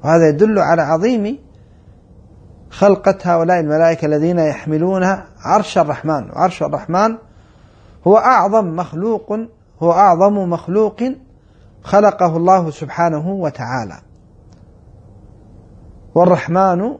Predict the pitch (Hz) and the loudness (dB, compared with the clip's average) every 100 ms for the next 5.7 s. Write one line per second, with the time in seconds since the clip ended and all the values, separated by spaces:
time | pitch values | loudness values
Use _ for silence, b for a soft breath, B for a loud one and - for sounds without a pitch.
0 | _ _ _ _ 147 165 151 131 165 180 | _ _ _ _ -2 0 0 -2 -4 -6
1 | - 196 - 113 104 - - 185 165 139 | -12 -16 -10 -10 -10 -6 0 4 2 0
2 | - 135 165 170 151 156 135 143 151 208 | -8 -8 -6 -6 -6 -8 -8 -6 -6 -4
3 | 180 147 - 180 180 170 165 220 - b | -4 -4 -2 -4 -2 -4 -2 -4 -8 b
4 | b b b b b b b - 143 160 | b b b b b b b -2 2 4
5 | 127 131 - 135 127 113 95 | 2 -4 -8 -10 -8 -8 -10